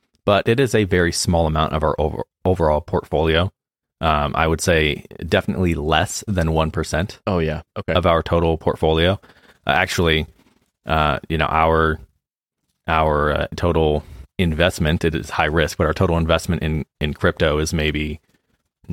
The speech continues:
Speaker 1: seven to eight times what we have in gold and silver.
Speaker 2: Gotcha.
Speaker 1: But, uh, I do, I do like it. I find it, uh, intriguing. I think that it,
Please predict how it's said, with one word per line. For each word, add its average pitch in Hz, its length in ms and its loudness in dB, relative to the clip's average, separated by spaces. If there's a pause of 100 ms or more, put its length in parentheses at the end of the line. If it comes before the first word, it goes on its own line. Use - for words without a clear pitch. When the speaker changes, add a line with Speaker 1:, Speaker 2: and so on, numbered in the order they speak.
(100)
Speaker 1:
seven 78 360 -2
to 78 80 -2
eight 78 160 -2
times 78 440 -2
what 92 80 2
we 80 120 2
have 80 340 0
in 80 120 -2
gold 78 260 0
and 78 100 -2
silver. 98 340 -2 (120)
Speaker 2:
Gotcha. - 400 -4 (260)
Speaker 1:
But, - 480 -2
uh, - 80 -2
I 85 220 2
do, 95 500 2
I 90 60 -4
do 90 180 0
like 80 260 0
it. 98 200 0
I 87 80 -2
find 80 320 -2
it, - 260 -6 (160)
uh, 78 180 0
intriguing. 82 760 -2
I 73 320 0 (200)
think 85 160 0
that 78 140 0
it, 73 180 0